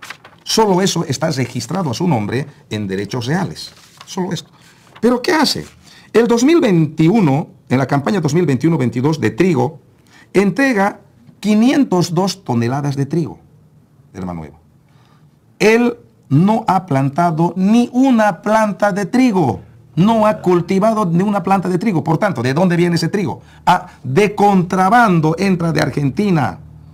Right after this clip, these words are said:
por Villamontes. De contrabando. Trae y mete como productor de trigo. Ah, a no ser que sea zanjero,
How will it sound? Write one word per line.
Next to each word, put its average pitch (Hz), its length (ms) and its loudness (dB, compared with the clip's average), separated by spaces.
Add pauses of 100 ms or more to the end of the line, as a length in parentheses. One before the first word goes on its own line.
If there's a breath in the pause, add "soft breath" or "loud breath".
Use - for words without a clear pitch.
(340)
por - 160 -2
Villamontes. 110 580 -4
De 185 160 2
contrabando. 165 720 0
Trae 320 440 0 (240 loud breath)
y 131 100 0
mete 147 300 0
como 147 220 0
productor 110 460 -4
de 113 80 -4
trigo. - 220 -8 (200 loud breath)
Ah, - 240 0
a 113 80 -2
no 170 80 2
ser 220 140 0
que 185 120 -2
sea 175 180 0
zanjero, 202 500 -4